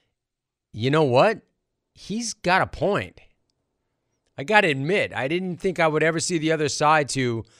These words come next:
"Can you just return the cart?" He's right. Really quickly,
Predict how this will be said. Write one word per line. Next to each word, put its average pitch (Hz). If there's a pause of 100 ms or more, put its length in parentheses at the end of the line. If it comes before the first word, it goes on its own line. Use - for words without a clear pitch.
(300)
"Can 160
you 135
just 135
return 147
the 127
cart?" 135
He's 135
right. 143 (1040)
Really 165
quickly, 151